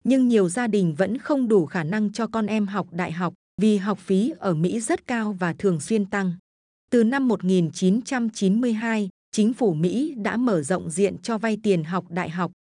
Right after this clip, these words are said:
cho phép các gia đình thu nhập trung bình cũng được vay. Tháng hai năm một nghìn chín trăm chín mươi bảy, Tổng thống Clinton đề xuất cần cho nhiều gia đình có con em học đại học, kể cả gia đình có thu nhập loại trung bình. Ngoài quyền lợi về giáo dục,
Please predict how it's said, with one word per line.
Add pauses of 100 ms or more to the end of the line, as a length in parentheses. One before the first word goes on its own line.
(140)
cho
phép
các
gia
đình
thu
nhập
trung
bình
cũng
được
vay. (540)
Tháng
hai
năm
một
nghìn
chín
trăm
chín
mươi
bảy, (240)
Tổng
thống
Clinton
đề
xuất
cần
cho
nhiều
gia
đình
có
con
em
học
đại
học, (240)
kể
cả
gia
đình
có
thu
nhập
loại
trung
bình. (960)
Ngoài
quyền
lợi
về
giáo
dục,